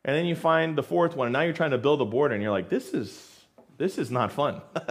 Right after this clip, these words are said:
<laughs> I can't imagine trying to do that puzzle without a completed picture to look at. I want you to think of Scripture the same way. There's a completed view of Scripture, but you as a Bible student, you're getting into finding the corners,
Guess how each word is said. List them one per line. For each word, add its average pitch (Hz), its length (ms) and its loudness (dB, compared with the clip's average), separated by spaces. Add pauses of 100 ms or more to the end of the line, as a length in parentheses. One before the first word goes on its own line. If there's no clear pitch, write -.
(140)
<laughs> - 440 -20
I 226 160 8
can't 247 240 4
imagine 185 460 4
trying 151 200 2
to 127 40 0
do 147 100 2
that 135 200 4
puzzle 180 260 4
without 117 320 4
a 104 60 2
completed 110 560 -2
picture 175 260 -4
to 113 60 0
look 202 240 2
at. - 340 -6 (340)
I 113 100 0
want 139 220 0
you 175 60 0
to 160 60 -2
think 151 200 -4
of 127 80 -2
Scripture 117 360 -6
the 98 80 -6
same 98 320 -6
way. 87 180 -8 (960)
There's 139 240 6
a 143 80 4
completed 190 920 -2 (260)
view 131 440 4
of 104 120 0
Scripture, 123 500 -4 (760)
but 127 180 4
you 190 340 0
as 143 140 4
a 135 60 4
Bible 127 380 2
student, 98 520 -4 (460)
you're 175 320 8
getting 160 320 2
into 127 420 -2
finding 120 380 -2
the 117 40 -6
corners, 110 840 -4